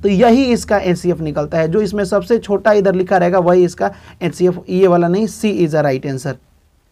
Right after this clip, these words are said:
अगला क्वेश्चन देखिए, अगला क्वेश्चन यहाँ पे कह रहा है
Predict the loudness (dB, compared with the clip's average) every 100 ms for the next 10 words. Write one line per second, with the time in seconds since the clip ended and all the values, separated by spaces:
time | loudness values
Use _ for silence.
0 | _ _ _ 0 4 4 0 -4 -6 -4
1 | -6 -10 -20 -4 2 2 2 0 0 0
2 | 0 2 4 4 4